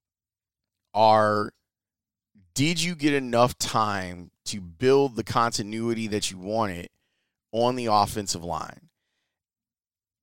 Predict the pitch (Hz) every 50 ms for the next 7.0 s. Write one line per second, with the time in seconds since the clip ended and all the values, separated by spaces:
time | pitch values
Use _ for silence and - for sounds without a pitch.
0 | _ _ - - 113 113 110 107 107 104 - _ - - 113 127 135 - _ _
1 | - 113 123 127 135 127 127 123 113 110 117 110 - _ _ - 101 _ - -
2 | - - 214 208 170 139 120 135 139 131 117 117 107 - 110 92 101 107 104 -
3 | 104 - - 104 92 92 92 98 98 117 160 165 - _ _ _ _ _ - 90
4 | 92 104 117 127 131 - 104 98 _ _ _ 98 113 120 - - - 131 117 -
5 | 120 117 113 107 104 95 92 95 92 95 104 110 110 110 104 110 110 107 107 -
6 | 98 92 95 - - 92 87 85 82 113 117 117 104 95 90 80 82 - -